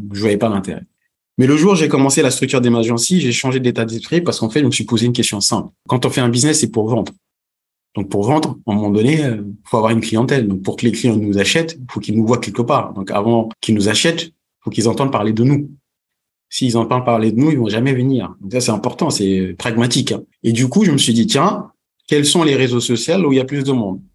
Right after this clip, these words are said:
Donc, le premier, euh, c'est Facebook. Donc, euh, une amie m'a montré comment créer un compte Facebook. Et j'ai créé un compte.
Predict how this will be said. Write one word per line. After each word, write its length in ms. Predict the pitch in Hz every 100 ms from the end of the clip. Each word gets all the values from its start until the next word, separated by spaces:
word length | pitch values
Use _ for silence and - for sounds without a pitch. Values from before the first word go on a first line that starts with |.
| _
Donc, 160 | 101 101
le 80 | 107
premier, 460 | - 113 139 131
euh, 80 | 101
c'est 160 | - 101
Facebook. 480 | 104 101 139 233 233 -
Donc, 180 | - 95
euh, 200 | 107 98 -
une 160 | 147
amie 180 | 139 143
m'a 100 | 139
montré 340 | 120 120 120
comment 240 | 120 113 113
créer 220 | - 117
un 160 | 110 110
compte 300 | 120 113 107
Facebook. 540 | - 98 98 214 -
Et 80 | -
j'ai 140 | 101 104
créé 200 | - 117
un 180 | 104
compte. 320 | 95 156 190